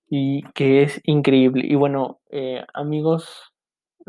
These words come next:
tengo que, este, parar la grabación porque esta chiva solo me deja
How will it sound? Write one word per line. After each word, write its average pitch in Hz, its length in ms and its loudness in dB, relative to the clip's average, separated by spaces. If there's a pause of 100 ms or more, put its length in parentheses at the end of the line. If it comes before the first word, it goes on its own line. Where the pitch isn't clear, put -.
(160)
tengo 143 340 -4
que, 143 480 -2
este, - 600 -10
parar 131 280 2
la 135 140 2
grabación 135 500 0
porque 185 380 -2 (420)
esta 139 240 -8
chiva 147 240 0
solo 143 240 -2
me 139 80 -2
deja 139 440 -6